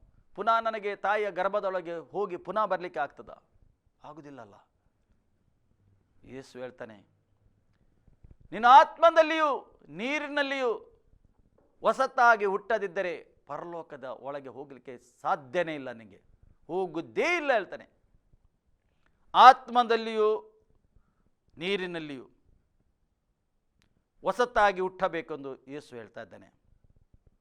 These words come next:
ಶರೀರದಲ್ಲಿ ಹುಟ್ಟಿದವರು ಶರೀರವೇ, ಹೇಳ್ತಾನೆ ಯೇಸು. ಒಂದು ಹನ್ನೆರಡು, ಶರೀರದಲ್ಲಿ ಹುಟ್ಟಿದ ಶರೀರವೇ, ಆತ್ಮದಿಂದ ಹುಟ್ಟಿದು ಆತ್ಮವೇ.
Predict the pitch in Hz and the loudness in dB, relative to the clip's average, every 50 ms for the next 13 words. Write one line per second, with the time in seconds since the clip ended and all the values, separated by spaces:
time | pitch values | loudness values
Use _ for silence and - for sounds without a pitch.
0 | _ _ _ _ _ _ _ _ _ _ _ _ _ _ _ _ _ _ _ _ | _ _ _ _ _ _ _ _ _ _ _ _ _ _ _ _ _ _ _ _
1 | _ _ - _ - _ _ _ - - - 220 233 254 285 294 294 285 240 277 | _ _ -20 _ -20 _ _ _ -20 -6 0 0 0 2 0 -2 -4 2 2 2
2 | 269 262 269 269 247 220 226 226 269 269 247 254 254 247 254 254 247 - 240 247 | 2 4 0 -4 -4 -4 -6 -6 -4 2 4 4 4 4 2 0 0 -2 -2 -2
3 | 262 285 294 285 294 269 262 254 254 247 254 247 220 196 190 185 - - - - | -2 0 2 2 4 6 6 6 6 4 2 -2 -8 -8 -8 -10 -12 -14 -18 -20
4 | - _ _ _ _ _ _ _ _ _ _ _ _ _ _ _ _ _ _ _ | -20 _ _ _ _ _ _ _ _ _ _ _ _ _ _ _ _ _ _ _
5 | _ _ _ _ _ _ _ - - 151 190 214 214 233 202 175 180 185 185 180 | _ _ _ _ _ _ _ -16 -12 -12 -12 -8 -2 0 0 0 0 0 -2 -4
6 | 165 160 - - _ _ _ _ _ _ _ _ _ _ _ _ _ _ _ _ | -4 -6 -10 -16 _ _ _ _ _ _ _ _ _ _ _ _ _ _ _ _
7 | _ _ _ _ _ _ _ _ _ _ _ _ _ _ _ _ _ _ _ - | _ _ _ _ _ _ _ _ _ _ _ _ _ _ _ _ _ _ _ -20
8 | - _ - - 220 247 277 311 302 294 294 294 285 294 285 294 302 294 285 294 | -20 _ -8 0 0 2 2 2 0 4 4 4 4 2 0 -2 -4 -4 -4 -4
9 | - - 254 262 294 302 311 311 311 302 302 - - - - - - _ _ _ | 0 2 2 2 6 10 12 12 12 12 12 10 8 -2 -14 -20 -20 _ _ _
10 | _ _ _ _ _ _ _ - - - - - _ _ _ - - _ _ _ | _ _ _ _ _ _ _ -20 -20 -20 -20 -20 _ _ _ -20 -20 _ _ _
11 | _ _ _ _ _ _ _ _ _ _ _ _ _ _ 135 160 202 233 233 - | _ _ _ _ _ _ _ _ _ _ _ _ _ _ 2 4 4 4 4 2
12 | - 208 226 226 214 220 202 208 196 170 185 175 - 185 160 170 165 165 - - | -6 -6 -4 -4 -4 -6 -6 -6 -6 -6 -6 -8 -10 -10 -8 -8 -8 -8 -10 -12
13 | - - 135 147 - _ - 120 117 107 98 92 _ | -12 -10 -10 -10 -10 _ -18 -20 -20 -20 -20 -20 _